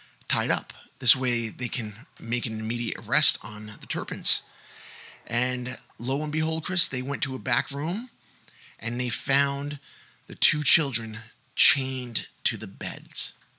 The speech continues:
The police immediately arrest David and Luis, put them in the back of the car. They were taken to jail, and at that point, they were charged with twelve counts of torture, twelve counts of false imprisonment,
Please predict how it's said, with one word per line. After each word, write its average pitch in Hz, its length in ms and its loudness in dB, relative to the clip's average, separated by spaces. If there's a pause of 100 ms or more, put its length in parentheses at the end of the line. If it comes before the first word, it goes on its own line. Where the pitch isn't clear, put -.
(540)
The 147 80 -6
police 185 440 2
immediately 156 800 8
arrest 139 560 6
David 165 520 6 (340)
and 131 200 -2
Luis, 233 760 6 (380)
put 185 160 -6
them 185 120 -2
in 165 60 -4
the 151 80 -4
back 156 480 4
of 131 160 -6
the 131 80 -10
car. 226 480 -4 (320)
They 160 100 0
were 147 140 -2
taken 247 540 -2
to 208 120 0
jail, 131 400 2 (300)
and 131 100 -6
at 123 140 -2
that 220 180 2
point, 196 320 -4 (220)
they 135 100 -6
were 127 180 -6
charged 170 640 2
with - 160 -8
twelve 170 640 0
counts 165 320 0
of 226 120 -2
torture, 143 400 -4 (540)
twelve 208 380 -2
counts 185 300 2
of 135 140 -4
false 151 420 0
imprisonment, 165 520 -2